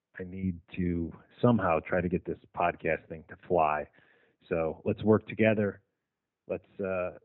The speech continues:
show support for Talking Metal, for Mars Attacks, for Talking Rock. And hopefully soon, we're gonna be adding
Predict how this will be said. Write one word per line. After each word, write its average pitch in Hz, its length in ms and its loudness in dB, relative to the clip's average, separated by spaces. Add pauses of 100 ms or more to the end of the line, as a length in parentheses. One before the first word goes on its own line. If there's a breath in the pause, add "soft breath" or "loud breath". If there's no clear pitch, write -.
(460)
show 104 200 2
support 95 440 -4
for 92 60 -14
Talking 110 400 2
Metal, 87 400 0
for 104 80 0
Mars 110 360 4
Attacks, 95 520 -4 (100)
for - 60 -16 (100)
Talking 110 360 -2
Rock. 87 420 -2 (640)
And 101 420 0
hopefully 170 600 6
soon, 139 400 4 (1120)
we're 101 80 -8
gonna 104 160 -8
be 101 140 -2
adding 107 260 2